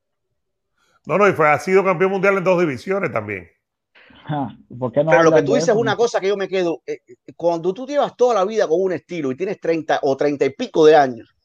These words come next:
Speaker 2: Hmm.
Speaker 3: ¿cómo se cambia eso?
Speaker 2: Pues no se cambia. Eso no se cambia. Eso es un estilo que ya es natural ya en él, aunque él no quiera, aunque él no quiera, aunque él no quiera.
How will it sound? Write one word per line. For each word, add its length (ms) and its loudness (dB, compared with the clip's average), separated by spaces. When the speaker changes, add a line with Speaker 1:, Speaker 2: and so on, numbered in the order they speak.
Speaker 2:
Hmm. 140 -6
Speaker 3:
¿cómo 180 -2
se 80 -14
cambia 320 -2
eso? 260 -10
Speaker 2:
Pues 160 -20
no 160 -8
se 140 -10
cambia. 440 -10
Eso 140 -12
no 120 -6
se 160 -10
cambia. 480 -8
Eso 580 -2
es 80 -4
un 180 -2
estilo 400 -4
que 160 2
ya 600 4
es 80 0
natural 420 0
ya 100 0
en 120 -8
él, 80 -2
aunque 280 2
él 80 4
no 140 2
quiera, 280 4
aunque 260 0
él 80 -2
no 120 -4
quiera, 300 0
aunque 260 -8
él 80 -6
no 140 -8
quiera. 320 -8